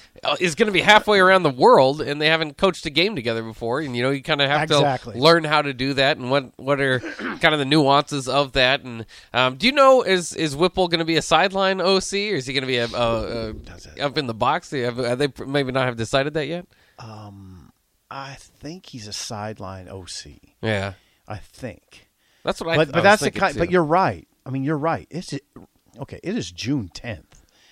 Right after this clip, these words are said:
Speaker 2: That game's gonna be here quickly.
Speaker 1: Yeah.
Speaker 2: August twenty-seventh. So,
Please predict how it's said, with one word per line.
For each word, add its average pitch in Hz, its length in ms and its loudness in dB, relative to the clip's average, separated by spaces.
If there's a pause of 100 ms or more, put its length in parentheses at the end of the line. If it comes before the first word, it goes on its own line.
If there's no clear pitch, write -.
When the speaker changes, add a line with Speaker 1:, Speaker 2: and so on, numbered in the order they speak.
(380)
Speaker 2:
That 151 280 -6
game's 127 380 -2
gonna 113 180 -2
be 123 240 -6
here 87 240 -14
quickly. - 560 -14
Speaker 1:
Yeah. 104 260 -2
Speaker 2:
August 117 300 -6
twenty-seventh. 95 720 -14 (600)
So, 127 520 -2